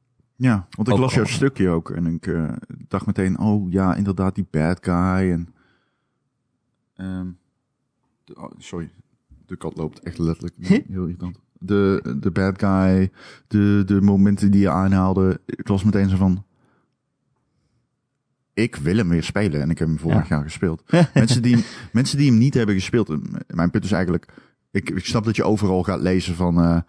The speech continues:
Speaker 1: "Oh, dit is de editie die de eerste weer de moeite ma-, waard maakt, et cetera, et cetera." Alleen ik vind die take ook een beetje vermoeiend op zich, want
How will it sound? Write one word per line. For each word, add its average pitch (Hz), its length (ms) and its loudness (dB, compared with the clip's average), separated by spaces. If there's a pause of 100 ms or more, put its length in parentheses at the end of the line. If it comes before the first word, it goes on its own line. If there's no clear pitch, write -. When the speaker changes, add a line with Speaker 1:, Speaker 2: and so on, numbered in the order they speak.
(400)
Speaker 1:
"Oh, 113 240 0
dit 123 180 -2
is 117 140 -4
de - 80 2
editie 110 560 2
die 104 120 4
de 101 140 2
eerste 107 400 0
weer 101 160 2
de 98 80 0
moeite 101 340 4
ma-, 98 180 2
waard 101 460 -2
maakt, 95 360 2
et 87 120 -8
cetera, 95 300 -2
et - 100 -8
cetera." 90 440 -2 (340)
Alleen 95 220 2
ik 107 80 2
vind 113 140 2
die 104 100 4
take 107 280 0
ook 104 100 0
een 101 60 -2
beetje 101 240 0
vermoeiend 104 480 4
op - 100 -8
zich, - 200 -2
want 95 180 -2